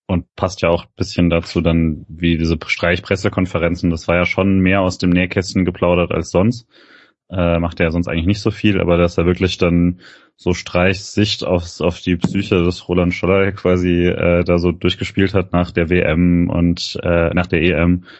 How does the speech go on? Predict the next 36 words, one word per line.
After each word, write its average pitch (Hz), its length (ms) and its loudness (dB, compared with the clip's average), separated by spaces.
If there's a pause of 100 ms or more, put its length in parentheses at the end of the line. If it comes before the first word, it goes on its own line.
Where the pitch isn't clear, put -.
(200)
und, 85 580 -2
äh, - 20 -8
erwartet, 85 720 0
dass 85 80 0
es 85 160 -4
quasi 82 240 0
direkt 82 240 0
nach 90 140 0
oben 80 260 2
geht 82 320 2
und 82 180 0
so, 82 220 2
und 80 220 0
das - 120 -8
hat - 120 -2
dann 85 80 2
nicht 85 160 0
ganz 82 180 -2
so 90 80 2
geklappt 80 460 -2
und 80 60 -4
solche 85 220 0
Sachen. 85 280 0 (480)
Ähm, 82 580 2 (560)
und 82 1000 2 (800)
das, - 380 -2 (400)
also 92 280 4 (380)
ich - 160 -2
bin 120 100 2
erstmal 110 260 0
ziemlich 98 220 0
froh, 95 180 2
dass 92 160 0
er 87 40 2
sich 85 200 -4
so, 90 140 2